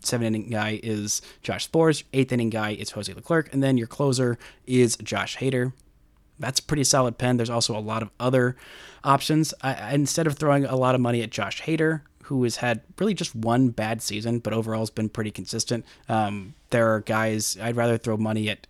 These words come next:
two or three guys in this kind of next bin of, well, not Aroldis Chapman. He's in this bin, but I don't <laughs> wanna go through the Aroldis Chapman experience again. It was very stressful, and, uh, no thank you to doing that again.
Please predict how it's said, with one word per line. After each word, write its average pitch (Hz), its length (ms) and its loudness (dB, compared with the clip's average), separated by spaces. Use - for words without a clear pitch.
two 120 200 -2
or 110 60 0
three 110 320 -6
guys 120 380 2
in 117 200 0
this 113 180 0
kind 120 200 -2
of 117 120 -6
next 117 320 -2
bin 120 300 0
of, 107 300 -4
well, 120 320 8
not 151 160 6
Aroldis 139 300 4
Chapman. 120 320 0
He's 117 180 0
in 139 80 6
this 135 120 2
bin, 110 320 2
but 117 180 -6
I 113 120 2
don't 127 160 0
<laughs> 175 40 2
wanna 147 180 4
go 143 220 2
through 139 160 0
the 143 80 4
Aroldis 113 320 4
Chapman 110 240 -6
experience 104 480 -8
again. 123 340 4
It - 100 -16
was 104 120 -2
very 98 160 -10
stressful, 180 600 4
and, 135 360 4
uh, 120 400 6
no 123 180 2
thank 110 240 0
you - 140 -10
to - 120 -8
doing 104 200 -4
that 101 100 -6
again. 104 260 -8